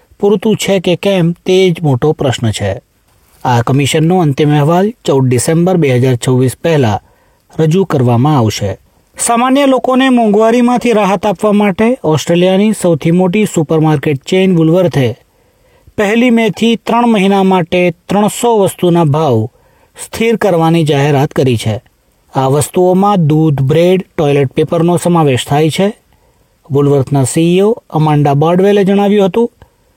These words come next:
કે મધ્ય પૂર્વના સંઘર્ષ, વ્યાજ દરો અને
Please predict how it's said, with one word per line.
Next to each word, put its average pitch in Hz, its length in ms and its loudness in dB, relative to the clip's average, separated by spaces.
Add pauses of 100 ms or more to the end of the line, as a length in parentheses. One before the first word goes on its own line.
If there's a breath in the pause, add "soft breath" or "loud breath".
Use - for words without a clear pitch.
(200 soft breath)
કે 180 100 0
મધ્ય 190 300 2
પૂર્વના 196 440 2
સંઘર્ષ, 196 600 0
વ્યાજ 151 380 0
દરો 185 300 2
અને 139 440 -2